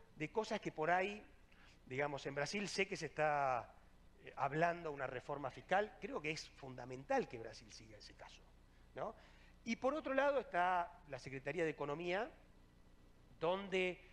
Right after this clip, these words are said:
de hace más de quince años se está trabajando en cómo atraer inversiones industriales, de distintas maneras. Pero cómo estamos, eh, a través de incentivos, pero también a través de inversiones,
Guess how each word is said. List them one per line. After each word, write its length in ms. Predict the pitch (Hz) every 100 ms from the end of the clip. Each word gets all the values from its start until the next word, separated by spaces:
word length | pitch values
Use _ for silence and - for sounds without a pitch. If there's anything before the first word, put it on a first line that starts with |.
| - - - - -
de 120 | 139
hace 200 | 139 147
más 200 | 170 233
de 100 | 165
quince 340 | 147 143 127
años 500 | 131 185 220 214 - - - - -
se 140 | - 143
está 220 | - 175
trabajando 600 | 185 156 143 - 165 208
en 60 | 160
cómo 260 | 147 143 - -
atraer 400 | 123 123 127 139
inversiones 460 | 123 117 123 110
industriales, 460 | 107 101 - - - - - - - - - -
de 80 |
distintas 360 | 135 135 156 143
maneras. 460 | 135 131 107 98 - -
Pero 140 | 123 -
cómo 280 | 170 208 185
estamos, 640 | - 156 165 170 - - - - - - -
eh, 680 | 127 123 127 120 123 123 123 123 - - - - - - - - - - - - - - -
a 160 | 139
través 380 | - 151 190 269
de 60 | 220
incentivos, 580 | 156 143 139 262 285 233
pero 180 | 143 131
también 340 | 139 175 254
a 60 | 208
través 280 | 131 165
de 60 | 165
inversiones, 760 | 120 107 - 190 113 113 160